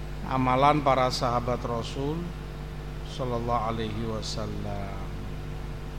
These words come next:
Makanya Allah katakan dalam An-Nisa satu enam lima,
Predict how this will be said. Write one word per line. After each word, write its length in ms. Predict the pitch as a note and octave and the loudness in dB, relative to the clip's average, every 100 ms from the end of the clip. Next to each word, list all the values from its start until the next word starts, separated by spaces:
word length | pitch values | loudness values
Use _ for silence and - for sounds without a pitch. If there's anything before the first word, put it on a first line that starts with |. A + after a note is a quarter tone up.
| - - - - - - - - - - - - | -6 -6 -6 -6 -6 -6 -6 -6 -6 -6 -6 -6
Makanya 400 | A#2+ A#2 B2+ C3 | -2 0 4 4
Allah 320 | C3 B2+ B2+ | 4 4 2
katakan 400 | B2+ B2+ C3+ C3+ | 4 4 4 4
dalam 240 | B2+ B2 B2+ | 6 4 4
An-Nisa 640 | B2 B2 A#2+ D#3 D3 C#3+ | 2 2 4 4 4 4
satu 320 | - B2+ C3 | 0 0 2
enam 240 | B2 A#2+ A#2+ | 4 4 2
lima, 400 | A#2+ C3 D#3 | 4 6 6